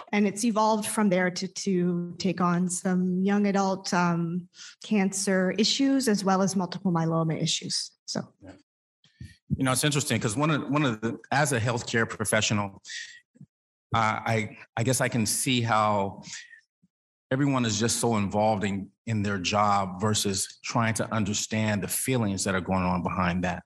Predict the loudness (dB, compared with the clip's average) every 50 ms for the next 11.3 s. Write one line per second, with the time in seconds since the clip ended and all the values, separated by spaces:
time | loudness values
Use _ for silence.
0 | _ -4 -2 -2 -2 -2 -6 -10 -12 -12 -10 -12 -14 -12 -4 -2 0 2 2 2
1 | 2 0 0 0 -2 -2 0 2 4 4 4 4 2 0 0 0 -4 -12 _ _
2 | _ _ _ -4 -2 -2 0 0 -2 -4 -6 -4 -2 0 2 2 2 2 -2 -2
3 | 0 -2 0 0 -2 -4 -6 -6 -6 -6 -4 -2 0 0 -2 -4 -6 -12 -16 -16
4 | -16 -12 -4 -2 0 0 0 0 -2 -4 -2 0 0 0 0 -2 -2 -2 -2 -2
5 | -4 -4 -2 0 0 0 2 0 -2 -4 -8 -10 -8 -4 -2 0 0 2 2 2
6 | 2 2 2 2 0 0 0 0 0 2 0 0 0 0 0 0 -2 -4 -4 -6
7 | -6 -4 -2 -2 -2 0 0 0 0 0 0 0 -2 -2 -2 -2 -4 -6 -10 -18
8 | -20 -20 -16 -6 -2 0 0 2 2 0 -2 -2 -4 -6 -8 -10 -16 _ _ -2
9 | -2 0 0 -2 -4 -4 -2 0 2 2 2 2 0 -2 -2 -2 -2 0 2 2
10 | 2 2 0 -2 0 0 0 0 -2 -4 -6 -10 -16 -16 -18 -18 -18 _ -2 2
11 | 2 2 2 0 -6 -18